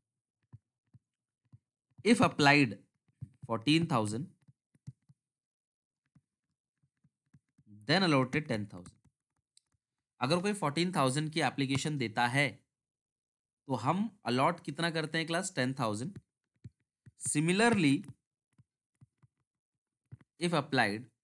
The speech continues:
उसी तरीके से अगर कोई अप्लाई करता है, अगर कोई अप्लाई करता है चार सौ बीस शेयर्स के लिए, then allotted ten thousand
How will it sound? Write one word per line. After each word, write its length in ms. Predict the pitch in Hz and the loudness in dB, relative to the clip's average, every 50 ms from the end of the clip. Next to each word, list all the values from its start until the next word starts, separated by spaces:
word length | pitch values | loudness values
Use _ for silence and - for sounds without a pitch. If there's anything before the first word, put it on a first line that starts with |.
| - | -8
उसी 260 | 127 131 131 - 196 196 | -4 -4 -2 0 -2 0
तरीके 420 | 196 156 139 147 147 143 143 131 | 0 0 2 2 0 0 -2 -2
से 260 | 127 - 117 110 - - _ _ _ _ _ _ _ _ _ _ _ _ - | -2 -4 -6 -8 -8 -12 _ _ _ _ _ _ _ _ _ _ _ _ -10
अगर 240 | 123 131 160 185 185 180 | -4 -2 -2 -2 -2 -2
कोई 260 | - 151 147 143 143 160 160 - - _ - | 0 2 4 4 4 2 0 -6 -12 _ -6
अप्लाई 360 | 120 - - 135 131 143 170 175 | -6 -2 0 2 2 2 2 0
करता 340 | 165 139 120 113 - 147 143 | -2 -6 -6 -2 0 0 0
है, 260 | 123 113 120 - - _ _ _ _ _ _ _ _ - | 0 0 -4 -8 -14 _ _ _ _ _ _ _ _ -12
अगर 180 | 107 117 139 | -6 -6 -4
कोई 100 | 135 160 | -2 -2
अप्लाई 280 | 147 135 - 135 135 143 | -4 -2 -2 -2 -4 -2
करता 280 | 139 139 127 - - 147 | -4 -6 -6 -4 -6 -6
है 60 | 151 | -4
चार 220 | 147 143 120 113 117 | -2 -2 -2 -2 -2
सौ 160 | - - 151 | -2 -4 -4
बीस 300 | 127 120 139 170 175 - - | 0 0 0 0 0 0 0
शेयर्स 280 | 147 135 131 127 - | 0 0 0 -2 -2
के 140 | - 131 113 | -4 -4 -4
लिए, 240 | 110 104 110 135 180 - _ _ _ _ _ _ _ _ _ _ _ _ _ _ _ _ _ _ _ _ _ _ _ _ _ 107 107 - | -4 -4 -6 -6 -10 -14 _ _ _ _ _ _ _ _ _ _ _ _ _ _ _ _ _ _ _ _ _ _ _ _ _ _ _ -2
then 240 | 127 151 180 202 202 175 - | 0 0 0 -2 -4 -6 -6
allotted 520 | 113 113 117 117 117 113 - 123 147 - - _ _ _ _ _ _ _ _ _ _ _ _ _ _ _ _ _ _ _ _ _ _ _ _ _ - _ _ _ _ _ - | -4 -2 0 -2 -2 -4 -6 -10 -10 -10 -14 _ _ _ _ _ _ _ _ _ _ _ _ _ _ _ _ _ _ _ _ _ _ _ _ _ -20 _ _ _ _ _ -4
ten 180 | 135 151 180 175 | -2 -2 -2 -2
thousand 440 | 170 139 127 123 117 127 143 190 | 0 0 0 0 0 -4 -6 -6